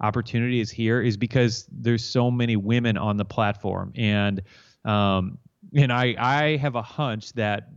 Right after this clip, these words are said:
ninety-nine percent of legitimate spammers are men. <laughs> And, uh,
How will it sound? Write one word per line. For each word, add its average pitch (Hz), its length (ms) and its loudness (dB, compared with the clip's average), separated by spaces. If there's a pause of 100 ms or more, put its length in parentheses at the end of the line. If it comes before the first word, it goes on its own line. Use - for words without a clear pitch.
(200)
ninety-nine 120 1200 -4
percent 110 380 -4
of 101 180 -2 (460)
legitimate 120 500 2
spammers 107 540 -2
are 101 140 0
men. 95 380 2 (260)
<laughs> - 240 -4
And, 131 320 0
uh, 110 320 0